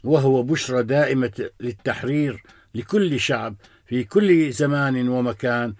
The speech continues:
وعلى مدى الأجيال. ليكن العام الجديد عام رجاء وفرج وسلام لكل العراقيين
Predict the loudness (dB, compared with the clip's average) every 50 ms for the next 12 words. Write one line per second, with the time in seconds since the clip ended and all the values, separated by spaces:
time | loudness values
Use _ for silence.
0 | -18 _ _ _ -8 -4 -2 -2 0 0 0 0 0 0 0 0 0 -2 -2 -6
1 | -10 -10 -12 -14 -14 -16 -20 _ _ _ _ _ _ _ _ _ _ _ _ _
2 | _ _ -4 -2 -2 -2 -2 -2 -4 -4 -4 -4 -4 -2 0 2 2 2 2 0
3 | -2 -4 -6 -6 -6 -4 -2 -2 -2 -2 -4 -6 -10 -16 _ _ _ _ _ _
4 | -4 -2 0 0 2 0 0 0 0 0 0 0 0 0 0 0 -2 -4 -4 -6
5 | -6 -8 -8 -10 -10 -6 -4 -2 -2 0 0 -2 -2 -4 -6 -6 -6 -8 -8 -10
6 | -10 -8 -8 -6 -4 -2 -2 -2 0 0 -2 -2 -2 -4 -8 -8 -10 -12 -8 -4
7 | -4 -2 -2 -2 -4 -4 -2 -2 -2 -2 -2 -4 -6 -8 -8 -4 -4 -2 0 0
8 | -2 -2